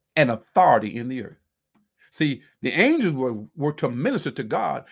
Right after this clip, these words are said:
and then also be ministers to the men, ministers to a man that was on the earth. But man had dominion in the earth. He had the authority in the earth.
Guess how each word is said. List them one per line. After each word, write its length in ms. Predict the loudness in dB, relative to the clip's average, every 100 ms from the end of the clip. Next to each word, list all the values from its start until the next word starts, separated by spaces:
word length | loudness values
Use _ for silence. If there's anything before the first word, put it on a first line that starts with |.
| -6
and 180 | -4 -2
then 160 | -2 0
also 360 | 2 2 0
be 140 | -2 0
ministers 420 | 0 -2 -4 -8
to 100 | -10
the 120 | -8 -6
men, 260 | -8 -12 _ _ _ _ _
ministers 400 | -6 -4 -4 -10 -8
to 200 | -4 -2
a 160 | -4 -8 -10
man 280 | -4 -4 -4
that 100 | -4
was 100 | -4
on 160 | -6
the 80 | -8
earth. 220 | -10 -12 _ _ _ _ _
But 200 | -2 -2
man 640 | -2 -8 -6 -6 -6 -8 -10
had 380 | -10 -8 -8 -8
dominion 640 | -10 -8 -6 -6 -6 -8
in 180 | -8 -10
the 120 | -12
earth. 140 | -18 -20 _ _ _ _ -6
He 220 | -6 -4
had 360 | -6 -4 -6 -8
the 140 | -4 -4
authority 840 | -4 _ -12 -8 -4 -4 -6 -10
in 100 | -12
the 140 | -12 -16
earth. 140 | -20